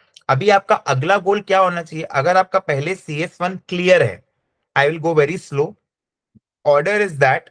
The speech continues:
अगर आपने सीएम वन दिया है, सीएस वन क्लियर है, go for सीएस टू। ठीक है? सीएम वन दिया है,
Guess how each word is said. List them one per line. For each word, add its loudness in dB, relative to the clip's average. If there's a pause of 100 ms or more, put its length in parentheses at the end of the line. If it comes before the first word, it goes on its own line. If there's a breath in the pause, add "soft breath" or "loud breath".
अगर 0
आपने -2
सीएम -8
वन -8
दिया -2
है, -8 (440)
सीएस 0
वन -2
क्लियर -2
है, -4 (500)
go 2 (120)
for 0 (280)
सीएस -4
टू। -10 (840)
ठीक -8
है? -4 (400)
सीएम -2
वन -2
दिया 0
है, -8